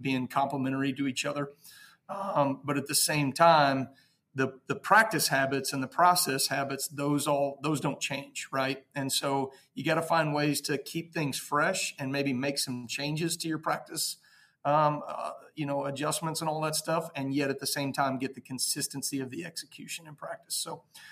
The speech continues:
those things are, um, they're a challenge, but I don't think you wanna just do the same thing that you've done for the last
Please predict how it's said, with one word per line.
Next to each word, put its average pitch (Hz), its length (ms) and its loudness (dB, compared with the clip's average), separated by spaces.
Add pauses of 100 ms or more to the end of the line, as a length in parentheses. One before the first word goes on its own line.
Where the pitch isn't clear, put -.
(200)
those 170 160 -4
things 175 320 0
are, 151 340 2
um, 135 360 0
they're 160 160 4
a 147 40 0
challenge, 143 460 2
but 147 100 0
I 147 80 4
don't 175 320 0
think 170 200 -2
you 160 100 -2
wanna 147 200 2
just 151 240 -6
do 147 380 2 (560)
the 143 140 0
same 151 640 4
thing 147 380 0
that 135 200 -2
you've 127 160 -4
done 135 280 0
for 139 120 -4
the 147 60 -4
last - 460 -2